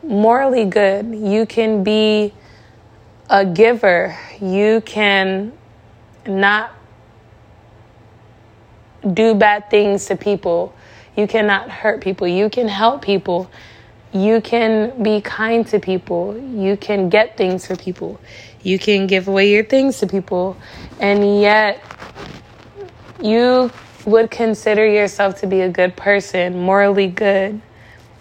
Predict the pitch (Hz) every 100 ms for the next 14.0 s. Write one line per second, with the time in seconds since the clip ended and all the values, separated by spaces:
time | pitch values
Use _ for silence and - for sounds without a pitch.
0 | - - - - - - - - - 214
1 | 180 208 196 - 196 208 233 202 190 190
2 | 208 214 - 175 170 - - - - -
3 | - 208 196 214 214 214 226 202 214 214
4 | 214 202 185 208 202 196 196 190 180 196
5 | 202 196 - - 202 196 196 196 190 -
6 | - 208 208 202 190 190 233 202 196 202
7 | 202 190 202 202 185 190 196 190 180 180
8 | 180 - 196 196 185 180 - - - -
9 | - - 190 185 208 214 214 - 220 208
10 | 196 190 180 196 - - - - - 330
11 | 185 170 214 220 202 202 208 190 196 190
12 | 190 185 180 180 214 202 190 185 - 190
13 | 196 196 185 190 190 196 208 196 185 202